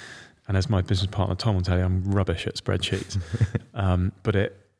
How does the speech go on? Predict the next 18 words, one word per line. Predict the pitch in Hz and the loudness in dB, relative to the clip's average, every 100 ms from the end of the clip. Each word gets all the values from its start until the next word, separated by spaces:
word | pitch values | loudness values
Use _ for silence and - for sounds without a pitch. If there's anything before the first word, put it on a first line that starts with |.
| _ - | _ -2
enabled | 113 123 120 110 | 0 2 2 2
me | 107 101 | 2 0
to | 101 | -2
put | - 120 - - | -2 -2 -4 -4
a | |
load | 107 104 | 0 0
of | 98 | 0
stuff | - 98 104 | -2 -2 0
on | 95 | 0
paper | 95 113 98 - 95 | 2 0 0 0 -4
that | 95 | -4
was | 104 92 - _ _ _ - | -2 -4 -6 _ _ _ -4
already | 104 98 92 95 92 87 - _ _ _ _ | 0 2 2 2 2 0 -6 _ _ _ _
crystallized | - 104 - 95 92 92 | -6 -6 -2 0 2 2
in | 92 | 2
my | 92 | 4
mind, | 98 101 90 90 87 | 2 2 2 -2 -2
'cause | 92 | -2